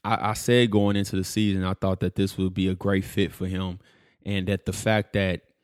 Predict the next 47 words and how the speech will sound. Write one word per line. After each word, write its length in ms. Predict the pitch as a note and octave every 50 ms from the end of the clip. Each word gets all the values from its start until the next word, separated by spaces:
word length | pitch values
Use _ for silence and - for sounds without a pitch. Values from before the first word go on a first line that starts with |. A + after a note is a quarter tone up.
| _ _ _ _ _ _
he 160 | - - A2+
picked 320 | - - - A#2+ A2 -
a 80 | G#2 F#2+
team 380 | - - - A2+ A2 A2 G#2+ G2+
like 240 | F#2+ F#2 F2 G2
Boston 560 | G2 G2+ G2+ G2 G2 G#2 - - G2+ G2 F#2+ F#2+
and 100 | F#2 F2+
some 240 | - - G2+ G2+
of 60 | F#2+ F#2
the 100 | - -
other 220 | - G#2 G2+ G2+ - -
organizations, 800 | G2 G2 G2 F3 E3 E3 D3 F2 G2+ G2+ G2+ - - F#2+ F#2 F#2+
the 100 | - F2
more 260 | D2+ F2+ G2+ G2+ F2
stable 440 | - - - - G2+ G2+ G2+ G2+ G2
organizations 840 | - G2 G2+ F#2+ G2 F#2 F2+ F#2 F#2+ G2 G2 F#2+ - - F#2 F2 -
in 140 | F#2 G2+ F#2
the 80 | F2+
league, 420 | F2+ F#2+ G#2 G#2+ G#2 G2 F#2 - - - - - - - _ _ _ -
I 120 | - F#2 A2
knew 200 | A2 B2 B2+ A#2+
that 160 | A2+ G#2+ -
Kyrie 420 | - - G#2 G#2 G2+ G#2+ A2 G#2+
was 180 | G#2+ G2+ F#2+ -
serious 440 | - - G2+ G#2 G2+ F#2+ F#2 - -
about 320 | F#2 G2 F#2+ F#2 F2+ F#2+
winning. 320 | F#2+ G2+ G2 F#2 F2+ F#2
Now, 420 | F#2+ G#2 A2+ A#2+ A2+ A2 A2 A2+ A2+ _ _ _ _ _ -
I 60 | -
will 200 | G2 G2+ A2 A2
say 220 | A2 - - G#2 G#2
this, 280 | A2 A2 G#2 G2+ -
is 280 | G2 G2+ G2 F#2 - - _ _ _ _ _ _ _ _ _ _ -
there 160 | G2 G2 G#2
is 160 | G#2+ A#2 A2+
some 200 | - - A2 A2
pro-, 260 | - - G#2 G2 - - _
possessions 680 | - G#2+ F#2+ G2 G#2 G2+ G#2 G2+ - G#2 G2+ G2+ F#2+ G2+
and 260 | F#2+ F#2 F#2 F2+ F2 _ _ _ _ _ _ _ -
throughout 300 | G2 G2+ G#2 G2+ G2+ -
the 80 | G2+
game 320 | F#2 G#2 G#2 G#2 G#2 G#2 G2+
where 100 | F#2 F#2
you 100 | G2 F#2+
can 120 | - F#2
tell 300 | - - G#2+ G2+ G2 F#2+
that 260 | F#2 F2+ F2+ F2+ -